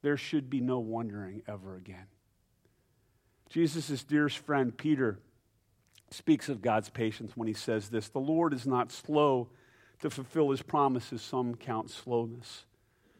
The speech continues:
but he is patient towards you,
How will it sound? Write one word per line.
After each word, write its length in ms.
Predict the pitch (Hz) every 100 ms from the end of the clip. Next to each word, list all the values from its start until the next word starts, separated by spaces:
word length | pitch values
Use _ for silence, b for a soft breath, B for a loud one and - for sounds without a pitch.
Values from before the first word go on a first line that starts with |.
| b b b b b b b b
but 100 | 139
he 80 | 156
is 100 | -
patient 600 | - 180 175 - 165 -
towards 360 | - 117 101 101
you, 160 | 95